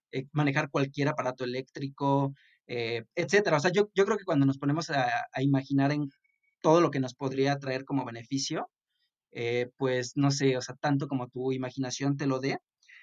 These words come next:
Aunque en el primer momento, eh, en un primer momento, el primer planteamiento es, podríamos, eh, controlar algunas prótesis, ¿no?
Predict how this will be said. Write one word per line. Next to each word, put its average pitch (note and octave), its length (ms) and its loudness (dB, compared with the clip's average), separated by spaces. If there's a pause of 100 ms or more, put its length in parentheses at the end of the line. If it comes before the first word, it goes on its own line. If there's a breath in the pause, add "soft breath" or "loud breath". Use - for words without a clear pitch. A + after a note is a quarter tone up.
(160 loud breath)
Aunque E3+ 260 6
en F3 80 4
el F3 80 4
primer F3 340 4
momento, F#3 560 2
eh, B2+ 560 0
en C#3 80 4
un D#3+ 80 2
primer F3 240 0
momento, E3 300 0
el F3+ 100 0
primer C3+ 280 -2
planteamiento C#3 720 -4
es, G3 360 -4 (460)
podríamos, D#3+ 880 4
eh, A2+ 680 -4
controlar C3 480 -2
algunas C3+ 500 0
prótesis, B2 640 -6
¿no? B2+ 180 -6